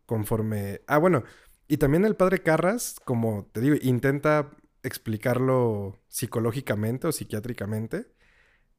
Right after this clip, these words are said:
Toda esa parte también es a lo natural. Y es cuando, digamos que, cuando ya aceptan hacer el exorcismo y cuando llega el padre Merry, en ese momento es como se vuelve,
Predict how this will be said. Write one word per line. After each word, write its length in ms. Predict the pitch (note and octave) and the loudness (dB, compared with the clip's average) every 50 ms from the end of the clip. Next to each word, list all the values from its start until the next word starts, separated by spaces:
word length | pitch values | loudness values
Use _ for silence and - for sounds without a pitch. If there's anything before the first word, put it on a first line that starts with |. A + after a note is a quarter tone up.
| _ _ _ | _ _ _
Toda 220 | - D3+ E3+ F#3+ G3+ | 2 4 6 6 6
esa 180 | F3+ D#3+ A#2+ | 4 4 2
parte 220 | C3+ D#3 D#3+ - C#3+ | 2 0 0 0 -2
también 300 | A#2+ A2+ A#2 B2+ B2+ C3 | -2 0 2 2 2 2
es 120 | A#2+ - | 0 0
a 40 | A#2+ | -2
lo 120 | G#2 G2+ | -2 -2
natural. 520 | G2+ G2+ F#2+ - G#2+ A#2+ D#3 D#3+ A2 F#2+ - - - - _ _ _ _ _ _ _ _ _ _ _ _ _ _ _ _ _ _ _ _ | -2 -6 -6 -6 -2 2 2 2 2 0 -6 -14 -20 -20 _ _ _ _ _ _ _ _ _ _ _ _ _ _ _ _ _ _ _ _
Y 180 | D3 C#3+ C#3 | 0 2 4
es 140 | D3 D3 D3 | 4 2 2
cuando, 880 | - - D#3+ D3+ D3 C#3+ C3 A#2+ A#2 A2+ G#2+ G#2 G2 F#2 C2+ - - _ _ _ _ _ _ _ _ _ _ _ - | 0 2 4 4 4 4 2 2 0 0 -2 -4 -4 -6 -8 -10 -12 _ _ _ _ _ _ _ _ _ _ _ -8
digamos 500 | C#3+ C#3+ B2+ B2 C3 C3+ C#3+ D3+ - - | -6 -4 -2 0 0 0 0 0 -2 -4
que, 640 | - - A#2 G#2+ G#2 G2 F#2+ F#2 F#2 F2+ D2 - _ _ _ _ | -4 -4 -4 -4 -4 -6 -8 -10 -12 -14 -16 -18 _ _ _ _
cuando 300 | - C#3+ B2+ A#2+ A#2 A#2 | 0 0 2 2 2 0
ya 280 | A#2 A2+ D3 D#3+ F#3 F#3 | 0 0 0 0 0 0
aceptan 440 | D#3 - - D#3 - - - C#3 C3 | 0 0 0 -2 -2 0 0 0 2
hacer 220 | A2+ G2+ - C3 B2+ | 0 0 0 0 0
el 140 | B2+ A#2+ | 0 0
exorcismo 800 | G#2+ - - A2 G2 F#2 - - C#3+ D3 D3 D3 C#3+ C#3+ D3 C#3+ C#3+ - _ _ _ - | -2 -4 -6 -8 -8 -8 -4 -2 -2 0 0 0 0 -2 -2 -4 -6 -10 _ _ _ -16
y 100 | A#2+ A2+ | -12 -6
cuando 220 | - B2 A#2 A2+ | -2 -2 0 0
llega 260 | A2 B2 C3+ C#3 C#3 | 2 2 2 4 2
el 100 | C3 B2 | 2 0
padre 280 | - B2 B2 A#2+ A#2 A2+ | 0 -2 -2 0 -2 -2
Merry, 600 | A#2 A#2+ B2+ C3 B2+ C3 C3 C3 C3+ - - _ _ _ - | -2 -2 -2 -2 -2 -2 -2 -4 -4 -6 -10 _ _ _ -4
en 220 | B2+ A2+ A#2+ C#3 | -2 0 2 2
ese 180 | D3+ C#3 - D3+ | 2 2 2 -2
momento 340 | C3+ A#2+ B2 B2 A#2+ C3 | -2 -2 -2 -2 -2 -4
es 100 | C3 - | -6 -6
como 180 | - A#2+ G#2+ G#2 | -8 -8 -10 -8
se 120 | - - | -6 -4
vuelve, 640 | G#2+ G#2 A2 A#2+ B2 B2 A#2 A2 G#2+ G2 F#2+ G#2 - | -4 -2 -2 0 0 0 0 -2 -4 -8 -10 -12 -16